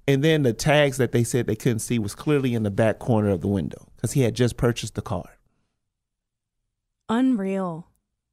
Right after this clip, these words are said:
Speaker 1: It's, it's not unreal. That's the thing. It's real.
Speaker 2: Yeah.
Speaker 1: It's, it's insane, but it's, it's real. And there's no such thing as good apples and bad apples. That's what Trevor Noah was talking about on his show yesterday. He, he, and he articulated it so well.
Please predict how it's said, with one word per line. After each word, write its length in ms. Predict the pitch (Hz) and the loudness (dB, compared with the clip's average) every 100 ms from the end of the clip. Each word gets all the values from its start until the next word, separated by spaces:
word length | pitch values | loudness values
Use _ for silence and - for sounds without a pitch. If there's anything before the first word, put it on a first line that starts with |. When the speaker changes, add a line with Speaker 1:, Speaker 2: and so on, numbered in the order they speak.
| _ _ | _ _
Speaker 1:
It's, 200 | 156 156 - | 0 0 0
it's 240 | 160 160 | -2 0
not 220 | 165 185 127 | 0 2 0
unreal. 480 | 117 107 98 87 - - | -4 -4 -6 -6 -6 -2
That's 200 | 143 - | -2 -2
the 120 | - | 0
thing. 320 | 131 104 - - | 2 2 -2 -2
It's 140 | 127 117 | -2 0
real. 580 | 101 139 139 92 - - - - - | 2 4 4 2 -4 -16 -20 -14 -8
Speaker 2:
Yeah. 400 | 202 185 170 175 - _ _ _ _ _ _ _ - | -8 -6 -10 -14 -18 _ _ _ _ _ _ _ 2
Speaker 1:
It's, 280 | 165 - - | 2 2 2
it's 220 | 160 - | 2 4
insane, 840 | 120 110 - 131 175 107 110 120 - _ _ _ | 4 4 4 4 4 2 2 0 -4 _ _ _
but 160 | 117 113 | 2 4
it's, 260 | 110 - - | 2 -2 0
it's 260 | 117 - | 0 0
real. 520 | 98 101 120 87 53 - - _ | 0 2 4 2 -4 -14 -20 _
And 120 | 123 120 | 0 2
there's 180 | 113 | 2
no 140 | 139 156 | 2 2
such 280 | - 135 - | 2 0 2
thing 320 | 135 139 113 | 0 0 2
as 280 | 110 104 - - _ _ _ _ | 0 0 -8 -20 _ _ _ _
good 200 | 123 131 | 4 4
apples 360 | 123 113 117 104 | 4 2 0 0
and 140 | 104 | 2
bad 280 | 113 110 98 | 4 4 4
apples. 360 | 95 - 98 | 0 0 -2
That's 260 | 123 123 - | 2 2 0
what 120 | 120 | -4
Trevor 260 | - 117 107 | 0 0 0
Noah 280 | 110 107 98 | 0 0 -2
was 160 | 95 | -4
talking 260 | - 104 104 | -2 -2 0
about 180 | 107 107 | 0 0
on 60 | |
his 100 | 107 | 0
show 180 | - 107 | 0 0
yesterday. 340 | 101 98 110 | 0 0 0
He, 200 | 107 117 113 | 2 2 0
he, 280 | 113 - - | -4 -4 -4
and 160 | 107 107 | -2 0
he 120 | - | 0
articulated 720 | 113 107 - 120 110 107 101 | 0 0 -2 -4 0 -2 -2
it 60 | |
so 200 | - 113 | -2 0
well. 480 | 104 101 110 101 95 | 2 2 0 0 -4